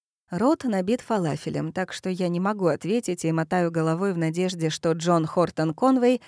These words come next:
это не отец-основатель или какая-то известная историческая личность, про которую я точно должна знать. Но ничего не могу вспомнить, ведь эта еда просто божественна. Он математик. "Как ты?" — говорю,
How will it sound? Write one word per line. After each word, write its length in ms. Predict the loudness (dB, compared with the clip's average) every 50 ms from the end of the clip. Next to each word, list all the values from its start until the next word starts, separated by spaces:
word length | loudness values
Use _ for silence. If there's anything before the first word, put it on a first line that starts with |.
| -12 _ 0
это 240 | 0 2 2 4
не 180 | 4 4 4 4
отец-основатель 1080 | 2 2 2 0 0 0 -2 -4 -2 0 0 2 2 2 2 0 2 2 2 2 4
или 200 | 4 4 2 2
какая-то 580 | 2 0 -2 0 0 2 2 2 2 2 0 0
известная 460 | 2 2 2 2 2 0 0 -2 -2
историческая 720 | -2 -2 -2 0 0 0 -2 -2 -4 -4 -2 -2 0 2
личность, 500 | 2 2 0 -2 -2 -2 -2 -4 -4 -8 -16 -20 -6 -2
про 140 | -2 0
которую 480 | 2 2 2 4 4 4 6 6 6 6
я 160 | 6 4 4
точно 480 | 4 4 2 2 2 2 0 0 2 2
должна 520 | 4 4 4 4 2 2 2 2 2 2
знать. 460 | 0 2 2 2 2 2 0 -2 -8 -14 _ _ _ _ _ _
Но 260 | -4 0 2 4 4
ничего 440 | 4 4 4 2 0 0 2 4 4
не 140 | 4 4 4
могу 280 | 4 2 2 0 -2 -4
вспомнить, 680 | -4 -6 -4 -2 0 0 2 2 2 0 -2 -2 -2
ведь 300 | -2 0 0 0 2 0
эта 200 | 0 0 0 -2
еда 460 | -2 0 -2 -2 -2 0 0 0 -2
просто 540 | -2 -4 -4 -2 0 0 -2 -2 -4 -4 -2
божественна. 920 | 0 0 0 0 0 0 0 0 -2 -4 -4 -4 -2 -2 -2 -2 -4 -6 -10 _ _ _ _ _ _ _ _ 0
Он 200 | 2 2 2 2
математик. 720 | 0 0 0 2 2 2 2 2 0 -2 -6 -8 -10 -14 _ _ _ _ _ _ _ _
"Как 300 | 0 2 2 2 2 -4
ты?" — 420 | -2 _ 4 4 4 4 2 -2 -6 _ _ _
говорю, 500 | -4 0 2 4 4 4 4 2 2 0